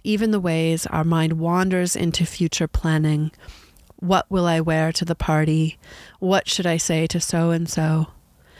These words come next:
In this particular dimension, it's seen that both psychedelics and meditation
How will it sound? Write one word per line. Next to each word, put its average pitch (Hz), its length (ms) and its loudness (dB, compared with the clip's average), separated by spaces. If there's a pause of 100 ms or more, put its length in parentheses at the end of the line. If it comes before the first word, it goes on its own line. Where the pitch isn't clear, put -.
(760)
In 196 140 2
this 220 220 2
particular 175 560 0
dimension, 160 800 0
it's - 220 -2
seen 185 420 0
that 170 240 0 (140)
both 202 260 0
psychedelics 165 960 -2
and 190 380 0
meditation 160 800 0